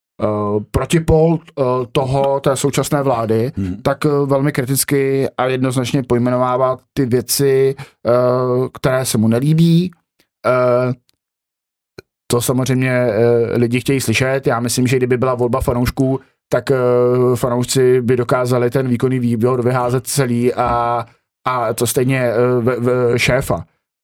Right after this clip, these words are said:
Speaker 2: Ale
Speaker 1: Na-
Speaker 2: zase na druhou stranu, takhle se to nedá dělat,
Speaker 1: Takhle
Speaker 2: že jo?
Speaker 1: se to nedá dělat. A, eh, velmi zajímavý bylo, že, eh, včera přišla tisková zpráva od, eh, Fortuny, sázkové kanceláře, eh,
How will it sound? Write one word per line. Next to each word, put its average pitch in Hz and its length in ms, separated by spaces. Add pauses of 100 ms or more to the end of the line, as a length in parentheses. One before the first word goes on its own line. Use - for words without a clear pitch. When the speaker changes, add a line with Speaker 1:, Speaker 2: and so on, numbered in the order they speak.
(120)
Speaker 2:
Ale 127 140
Speaker 1:
Na- 151 60
Speaker 2:
zase 123 220
na 127 100
druhou 120 180
stranu, 123 280
takhle 113 320
se - 140
to 127 120
nedá 113 320
dělat, 113 260
Speaker 1:
Takhle 101 100
Speaker 2:
že 98 40
jo? 113 60
Speaker 1:
se - 60
to 131 100
nedá 123 260
dělat. 95 320 (480)
A, 127 300 (480)
eh, 135 120
velmi 165 260
zajímavý 170 400
bylo, 156 280
že, 156 180
eh, 143 300 (840)
včera 127 640
přišla 135 280
tisková 131 340
zpráva 123 600
od, 123 400
eh, 123 40 (400)
Fortuny, 123 600
sázkové - 320
kanceláře, 107 760 (460)
eh, 110 60